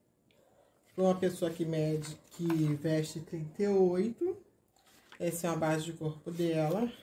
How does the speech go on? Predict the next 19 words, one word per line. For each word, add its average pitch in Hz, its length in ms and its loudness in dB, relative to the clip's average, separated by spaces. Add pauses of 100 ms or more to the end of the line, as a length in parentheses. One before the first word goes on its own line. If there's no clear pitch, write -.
E 196 80 -6
ela 165 160 -4
tem 165 240 -4
uma 160 200 -2
cava 160 520 -2 (440)
certa 170 520 -2
de 160 140 -4
altura 156 400 -2
que 170 100 -6
ela 156 160 0
quer. 165 540 -2 (1900)
Dei 185 460 6
fol-, 170 560 4
vou 160 200 4
dar 160 200 2
folgas 165 380 0
de 170 100 -2
acordo 180 480 0
com 180 360 2